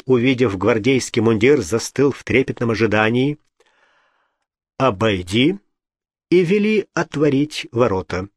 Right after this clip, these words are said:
приказал великий князь. Государь остановил его. «Не надо», сказал он по-французски, «чем меньше мы будем заявлять требований, тем лучше».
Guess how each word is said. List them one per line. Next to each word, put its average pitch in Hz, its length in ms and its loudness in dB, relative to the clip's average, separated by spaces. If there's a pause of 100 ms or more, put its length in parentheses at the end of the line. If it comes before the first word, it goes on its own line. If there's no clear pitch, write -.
(220)
приказал 165 560 0 (120)
великий 117 520 -2
князь. - 560 -10 (1040)
Государь 127 460 2
остановил 120 460 2
его. 104 200 2
«Не 127 220 2
надо», 135 680 0
сказал 101 460 -4
он 104 100 -4
по-французски, 107 680 -2
«чем 110 280 -2
меньше 110 460 0
мы 123 140 0
будем 107 320 0
заявлять 110 520 2
требований, 165 600 0
тем 135 260 -2
лучше». 113 540 -2